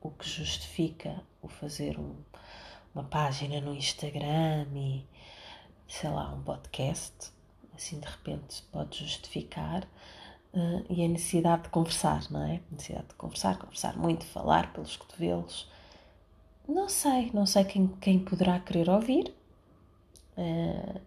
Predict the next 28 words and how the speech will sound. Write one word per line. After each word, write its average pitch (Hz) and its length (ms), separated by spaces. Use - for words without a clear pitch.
mas 170 920
estamos 147 400
aí, 190 360
até 165 380
porque 180 920
não 196 540
há 185 100
assim 190 320
tanta 185 420
gente 151 640
quanto 160 360
eu 185 80
esperava 165 840
a 269 80
achar 285 360
que - 120
somos 269 300
todos 277 300
assim, 269 380
pá, 277 120
malucos, 285 920
não 190 100
é? 185 80
Ainda 233 240
conheço 269 340
muitas 277 260
pessoas 269 460
que, - 160